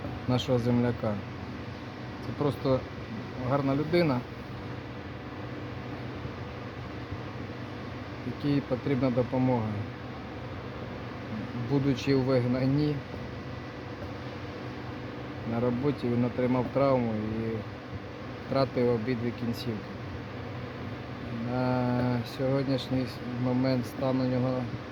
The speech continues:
більш-менш стабільний. Йде процес реабілітації, але дуже великі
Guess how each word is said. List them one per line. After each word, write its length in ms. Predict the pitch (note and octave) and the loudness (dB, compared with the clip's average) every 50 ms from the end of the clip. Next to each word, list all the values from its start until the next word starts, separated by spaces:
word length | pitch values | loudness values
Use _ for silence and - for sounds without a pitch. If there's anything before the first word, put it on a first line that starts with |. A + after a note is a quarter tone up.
| - - | -6 -2
більш-менш 540 | C3 B2+ B2 - - B2+ B2+ B2+ B2 A#2 - | 0 2 2 2 2 4 4 4 4 2 0
стабільний. 600 | - - C3+ B2+ B2 B2+ D#3 E3 E3+ D3+ B2 A2 G#2 G2+ G#2+ - - - - - - - - - - - - - - - - - A#2+ | -2 2 2 2 4 4 4 4 4 4 2 2 2 -2 -4 -6 -6 -8 -8 -8 -8 -8 -8 -8 -8 -8 -8 -8 -8 -8 -6 -6 -4
Йде 200 | A2+ A2 C3 B2+ | 0 2 2 4
процес 460 | - C3 B2+ A#2+ - C#3 C3 B2 - | 4 4 2 2 4 2 2 4 4
реабілітації, 1040 | B2 B2+ B2 A#2 C3 B2 B2+ B2+ B2+ - D3 D3 C#3+ C3+ - - B2+ B2 A#2+ A#2 A2+ A2+ | 4 4 4 4 2 2 2 2 2 2 4 4 4 2 0 -2 0 0 0 0 0 0
але 460 | A#2 A2+ A#2 A#2+ B2 B2 B2 B2 A#2+ A#2 A#2 A#2 - - - - - - - - - - - - - - - A#2+ | 0 0 0 2 2 2 2 2 0 0 -2 -4 -6 -8 -10 -8 -6 -6 -6 -6 -6 -6 -8 -8 -8 -6 -2 0
дуже 200 | B2 A#2+ B2 B2 | 0 4 4 4
великі 400 | A#2+ B2 B2 B2+ C3 B2 - | 6 6 4 4 4 2 0